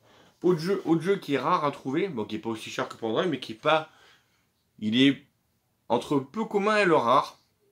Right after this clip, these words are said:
C'est le Power Strike deux. Voilà, Power Strike deux, lui, qui, euh, bah, il y a que le deux en pâle, hein, voilà, heureux-, parce que le un au Jap, euh, waouh.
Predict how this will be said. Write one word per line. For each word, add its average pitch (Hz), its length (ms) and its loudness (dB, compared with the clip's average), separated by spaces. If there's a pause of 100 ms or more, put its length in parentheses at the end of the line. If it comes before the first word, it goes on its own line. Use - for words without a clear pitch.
(440)
C'est - 180 -6
le 117 200 -2
Power 143 300 -2
Strike 135 300 -2
deux. 120 260 -4
Voilà, 98 160 -4
Power 120 220 -2
Strike 110 300 -4
deux, 143 140 -2
lui, 135 340 -4 (400)
qui, 127 260 -6
euh, 104 380 0
bah, 92 100 -4
il 123 40 2
y - 20 4
a 131 40 2
que 175 100 0
le 165 140 4
deux 160 160 2
en 135 100 0
pâle, - 260 0
hein, 95 200 -4
voilà, 104 260 -2
heureux-, 104 300 -2
parce - 120 -20
que - 80 -10
le 107 140 0
un 120 100 0
au 104 80 -2
Jap, 120 240 -4
euh, 92 140 -6
waouh. 165 320 0